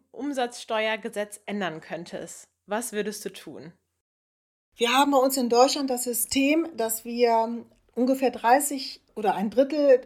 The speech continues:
Speaker 2: unserer Steuern mit der Umsatzsteuer einnehmen und ein knappes weiteres Drittel mit der Einkommen- beziehungsweise Lohnsteuer. Und damit haben wir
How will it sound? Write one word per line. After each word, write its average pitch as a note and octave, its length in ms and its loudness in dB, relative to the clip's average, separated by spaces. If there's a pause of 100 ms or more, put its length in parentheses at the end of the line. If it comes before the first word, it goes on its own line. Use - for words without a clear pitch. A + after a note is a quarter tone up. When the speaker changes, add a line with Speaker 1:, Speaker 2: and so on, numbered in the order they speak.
Speaker 2:
unserer A3 300 -6
Steuern A#3 640 -4
mit G#3+ 180 -10
der F#3+ 120 -6
Umsatzsteuer B3+ 600 -2
einnehmen A#3+ 420 -6
und A3 280 -12
ein G3+ 260 -4 (260)
knappes A3 440 -4
weiteres A3 400 -2
Drittel A3 400 -8 (280)
mit G#3+ 140 -8
der A3 160 -4
Einkommen- G#3 480 -4
beziehungsweise G3 560 -6
Lohnsteuer. F3 680 -8 (920)
Und A3 260 -4
damit C4 380 2
haben C4 220 2
wir A#3+ 520 2